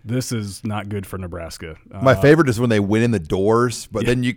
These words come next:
Speaker 2: they had Gary Furman, our colleague at CaneSport, had his, his Periscope, and God bless his cell phone battery. I mean, that thing was on Periscope Live for an hour and a half.
Speaker 1: Easy, yeah.
Speaker 2: And, and you could just see these little rectangular square windows, and Gary was, like, zoomed in, and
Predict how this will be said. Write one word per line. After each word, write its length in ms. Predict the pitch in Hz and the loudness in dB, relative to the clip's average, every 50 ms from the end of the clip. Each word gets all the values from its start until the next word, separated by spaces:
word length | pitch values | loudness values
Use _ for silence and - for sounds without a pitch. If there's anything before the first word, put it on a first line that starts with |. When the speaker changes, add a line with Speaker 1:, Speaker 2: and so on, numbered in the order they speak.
| - | -4
Speaker 2:
they 120 | - 127 123 | 0 2 2
had 240 | 123 127 113 113 104 | 4 2 0 -2 -2
Gary 240 | 101 123 127 127 113 | 2 4 4 4 2
Furman, 380 | - - 120 117 120 120 110 | 2 4 4 4 6 4 4
our 100 | 104 101 | 2 0
colleague 380 | 92 - - 107 110 104 107 104 | 0 0 2 2 2 2 2 0
at 120 | 101 92 | -2 -4
CaneSport, 560 | - - 107 107 110 104 - - 117 107 98 90 | -4 -2 -2 -2 -2 -2 -4 -4 -2 -2 0 0
had 180 | 104 104 104 | 2 2 2
his, 260 | 104 98 98 82 87 | 2 0 0 -2 -6
his 180 | 90 98 101 92 | -10 -10 -10 -10
Periscope, 600 | - - 110 107 117 120 - - - 104 90 85 | -4 0 2 2 2 2 0 -4 -4 -4 -4 -4
and 100 | 95 95 | 0 2
God 160 | 113 135 147 | 4 4 4
bless 220 | 110 113 117 110 - | 4 2 0 0 -2
his 100 | 78 - | -4 -6
cell 220 | - - 107 117 | -4 -2 -2 -2
phone 200 | - 95 80 80 | -2 -6 -8 -6
battery. 280 | 80 80 78 82 87 90 | -6 -6 -4 -4 -2 -2
I 40 | |
mean, 100 | 95 95 98 | -2 -2 -2
that 160 | 110 113 - | -4 -4 -4
thing 160 | 120 110 104 | -4 -4 -4
was 140 | 85 87 87 | -4 -2 -2
on 280 | 95 95 107 104 87 76 | 0 0 0 0 -2 -6
Periscope 520 | - - 104 110 117 - - 107 92 - | -6 -4 -2 -2 -2 -2 -4 -6 -6 -4
Live 360 | 87 87 90 101 110 113 98 | -2 0 2 4 4 2 2
for 80 | - 85 | -2 -6
an 60 | 80 | -10
hour 280 | 69 65 87 98 107 104 | -8 -4 0 0 2 2
and 60 | 101 92 | 2 0
a 40 | |
half. 400 | 87 92 101 110 107 95 85 - | 0 0 0 0 0 0 -2 -4
Speaker 1:
Easy, 200 | 113 107 90 80 | -4 -6 -8 -10
yeah. 220 | 80 85 90 95 90 87 - - _ _ | -12 -12 -12 -12 -14 -16 -18 -20 _ _
Speaker 2:
And, 320 | - - 117 110 107 104 104 - | -6 -4 -2 -2 -2 -2 -4 -4
and 180 | 117 113 113 | -4 -2 0
you 80 | 117 123 | 0 0
could 160 | 117 131 113 | 0 0 0
just 220 | 113 120 113 - | 0 0 0 -2
see 240 | - - 120 117 120 | -2 -2 0 0 0
these 200 | 113 113 101 95 | 0 0 0 0
little 200 | 123 120 113 110 | 0 2 2 2
rectangular 640 | 104 104 101 - - - 127 120 113 107 107 107 104 | 2 2 0 -2 -2 -2 0 0 0 0 -2 -2 -2
square 320 | - - - 113 110 107 | -4 -4 -2 0 0 0
windows, 640 | 95 95 101 110 113 104 101 101 95 95 92 87 80 98 | 0 0 -2 0 0 2 2 2 2 0 -2 -4 -6 -8
and 240 | - - 107 101 | -8 -6 -6 -4
Gary 320 | 90 98 104 110 113 110 110 | -2 0 0 0 0 0 0
was, 160 | 98 95 90 | -2 -2 -2
like, 240 | 92 92 90 90 85 | -4 -4 -4 -6 -6
zoomed 340 | 90 98 107 107 101 95 92 | -4 -4 -2 -2 -2 -2 -2
in, 280 | 98 101 104 104 101 | -2 -2 -2 -2 -2
and 240 | 95 87 87 90 - | -2 -4 -6 -6 -10